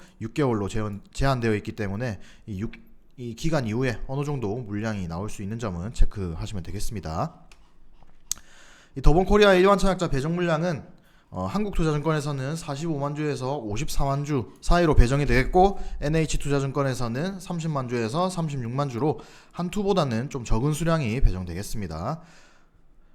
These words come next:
네, 최소 청약 주식수는 열 주로 이 두 증권사 모두 열 주입니다. 네,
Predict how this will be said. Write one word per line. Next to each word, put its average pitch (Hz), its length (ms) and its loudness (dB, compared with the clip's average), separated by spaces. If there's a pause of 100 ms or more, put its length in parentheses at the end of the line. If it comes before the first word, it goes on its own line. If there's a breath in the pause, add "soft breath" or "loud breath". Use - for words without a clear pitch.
(140)
네, 90 100 -10 (260)
최소 175 200 -6
청약 185 200 2
주식수는 165 480 -2
열 135 240 0
주로 156 560 -4 (280)
이 85 480 -6 (480)
두 151 140 0
증권사 165 360 0
모두 117 400 -2
열 107 140 -2
주입니다. 107 680 -4
네, 87 200 -6